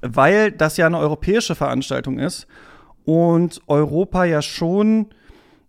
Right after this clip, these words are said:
auf eine Art vorne mit dabei ist bei Popmusik, wenn wir uns so U K anschauen und Schweden und so. Und gleichzeitig ja aber auch immer so krass hinterherhängt, h-,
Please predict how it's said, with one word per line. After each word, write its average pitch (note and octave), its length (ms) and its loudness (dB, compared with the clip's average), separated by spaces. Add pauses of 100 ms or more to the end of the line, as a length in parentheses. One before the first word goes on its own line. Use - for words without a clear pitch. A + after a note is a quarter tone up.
(140)
auf E3 300 2
eine D3+ 280 -2
Art D3 460 0
vorne F#3 320 0
mit F3+ 160 -2
dabei D#3+ 340 2
ist F#3 120 -4
bei E3 120 0
Popmusik, E3 540 -4
wenn D3 120 0
wir D3+ 100 -4
uns D3+ 120 -4
so C#3+ 80 -4
U C3 180 -4
K E3+ 280 0
anschauen D3+ 440 -2
und C3 120 -2
Schweden G3 420 -4
und G#3 140 -4
so. A3+ 400 -2 (420)
Und D3+ 140 -2
gleichzeitig F#3 640 2
ja E3+ 100 2
aber E3 140 2
auch E3+ 120 -2
immer E3 140 0
so D3+ 100 -6
krass - 280 -4
hinterherhängt, C#3 840 0
h-, D3 60 -10